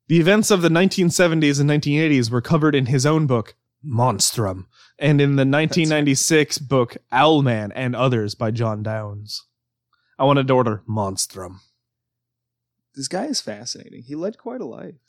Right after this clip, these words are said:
Speaker 2: I keep
Speaker 1: Dur-
Speaker 2: referring to him in the past tense like he's dead.
Speaker 1: He's alive. During this period and in the years since, he has continued to paint and have exhibitions. He considers himself an artist first and foremost, and his life work to be a form of surrealism that he refers to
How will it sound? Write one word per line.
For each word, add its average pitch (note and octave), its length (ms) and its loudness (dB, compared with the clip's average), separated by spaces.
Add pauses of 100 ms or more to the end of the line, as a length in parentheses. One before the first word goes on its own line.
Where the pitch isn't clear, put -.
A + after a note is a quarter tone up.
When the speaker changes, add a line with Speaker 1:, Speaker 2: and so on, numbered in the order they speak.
(200)
Speaker 2:
I - 60 -4
keep D3 120 -4
Speaker 1:
Dur- F3 80 4
Speaker 2:
referring D3 300 0
to C#3 60 0
him C#3 60 0
in C3 80 -2
the A#2+ 40 -6
past A2+ 360 -10
tense - 260 -16
like A2+ 140 -16
he's A2 180 -20
dead. - 300 -20 (120)
Speaker 1:
He's C#3+ 200 -2
alive. D#3+ 540 2 (800)
During G3+ 260 6
this F#3+ 140 2
period C3+ 380 4
and C#3+ 240 0
in C#3 220 -2
the B2+ 80 -2
years C#3+ 400 2
since, C#3+ 460 0
he C#3 100 -2
has B2 100 0
continued F3+ 460 0
to C3 80 -4
paint A#3 440 -2 (220)
and C#3 140 0
have D#3 160 2
exhibitions. C#3+ 720 0
He C3 80 -2
considers F#3 360 -2
himself E3 300 0
an C#3 120 -4
artist G#3 360 2
first F3+ 500 0
and E3 160 0
foremost, C#3+ 600 -2
and D3+ 100 -2
his D3+ 140 0
life G3 340 2
work C#3+ 240 2
to - 80 -6
be C3 140 2
a B2+ 40 4
form F#3+ 360 0
of E3+ 80 0
surrealism C#3 760 2
that A#2+ 100 2
he D3 100 4
refers G3 400 4
to G#3+ 320 2